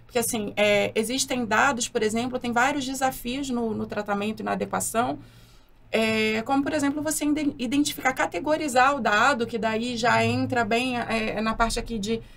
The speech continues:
de tecnologia, mesmo de implementação com uso de tecnologia, que, assim, você, é, tem desafios de categorização de dado e de identificar que muitas vezes um dado que te parece inofensivo,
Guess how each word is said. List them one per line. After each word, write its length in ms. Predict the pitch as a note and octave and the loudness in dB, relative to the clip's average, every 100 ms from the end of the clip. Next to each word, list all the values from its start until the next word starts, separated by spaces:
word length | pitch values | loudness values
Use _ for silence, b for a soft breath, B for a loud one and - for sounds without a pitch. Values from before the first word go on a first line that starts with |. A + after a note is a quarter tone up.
| B - | B -6
de 180 | G#3+ B3 | -2 0
tecnologia, 800 | A#3 A#3+ A3+ A3 G3+ G3+ A#3+ A3 | -2 0 0 0 0 0 0 2
mesmo 240 | A3 A3+ | 0 -2
de 100 | G#3+ | -4
implementação 560 | A3 G#3+ G#3+ G#3+ G#3 A3 | -4 -4 -4 -6 -6 -6
com 140 | A3 | -6
uso 140 | G#3 G3 | -6 -6
de 100 | - | -8
tecnologia, 680 | G3 G3+ F#3+ F#3+ G#3+ C#4 C#4+ B B B - | -8 -4 0 0 0 -2 -6 B B B -4
que, 60 | |
assim, 260 | C4 C4+ B3 | -2 -2 -2
você, 760 | A3+ A#3+ - - B3+ B3+ B3 - | 2 2 2 6 10 10 8 4
é, 840 | A3+ A3+ A3 A3 G#3+ G#3 - - - | 2 2 2 0 0 -2 -4 -10 -6
tem 220 | C#4+ F#4+ | -2 -2
desafios 580 | C#4 C4 B3 B3 A3+ A3 | -2 0 -2 -2 -4 -4
de 80 | A3 | -4
categorização 840 | A3 A3 A3 G#3+ G3+ G3+ A3+ G#3+ | -6 -4 -2 0 0 -2 -2 -2
de 140 | F#3+ | -4
dado 500 | F3 F#3+ B3 C#4+ G#3+ B B B B B - - | -2 0 2 0 -4 B B B B B -20 -4
e 120 | C4+ | -2
de 140 | C4+ D4 | 0 0
identificar 500 | D4 C#4+ - C4+ - | 0 -2 0 0 0
que 100 | C#4 | 2
muitas 400 | C#4+ D#4+ F#4+ D4+ | 2 2 0 2
vezes 340 | C4 B3+ B3 | 2 2 -2
um 140 | C4 A#3+ | -2 4
dado 280 | B3 B3 | 4 4
que 100 | A#3+ | -2
te 100 | A3 | -8
parece 720 | B3 B3 B3 B3 B3 B3 - B3+ | -2 2 6 6 4 2 -2 -2
inofensivo, 1120 | B3+ C4 C#4+ B3 A#3+ - C#4 F4+ D4+ A3+ | 0 0 0 -2 -2 0 0 0 -2 -4